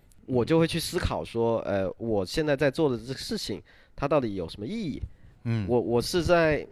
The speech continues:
Speaker 1: 你包括说，呃，
Speaker 2: 产生自我怀疑。
Speaker 1: 对，很，很明-，很明显的自我怀疑，就是完全不知道我今天去，出去画个涂鸦，它能给我带来除了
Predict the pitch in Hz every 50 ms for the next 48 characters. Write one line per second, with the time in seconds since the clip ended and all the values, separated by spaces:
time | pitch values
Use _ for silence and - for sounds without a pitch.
0 | - - - 131 135 - - 156 165 - 180 170 156 - 160 160 156 156 156 -
1 | - 120 117 113 113 113 110 - - - 110 104 127 143 143 - - 120 92 82
2 | - - 87 92 101 90 - - 98 - _ - 165 139 120 107 95 - - -
3 | 120 107 - 120 120 110 110 110 127 151 - - - 117 113 107 131 160 - 156
4 | 110 95 98 104 127 127 110 95 - 104 95 101 110 117 123 120 127 127 123 123
5 | 117 110 - - _ _ - - 127 120 107 131 170 175 160 147 143 156 147 139
6 | 151 151 147 139 131 123 117 113 - - 135 139 147 143 143 - - 131 - -
7 | 147 147 127 147 - - 151 139 135 127 - - 117 120 123 123 123 123 127 127
8 | - - 123 123 127 120 110 107 110 107 - - - - - 113 110 110 104 101
9 | - _ _ _ _ _ _ 135 123 113 107 101 104 - - - 110 113 135 151
10 | 147 135 120 110 -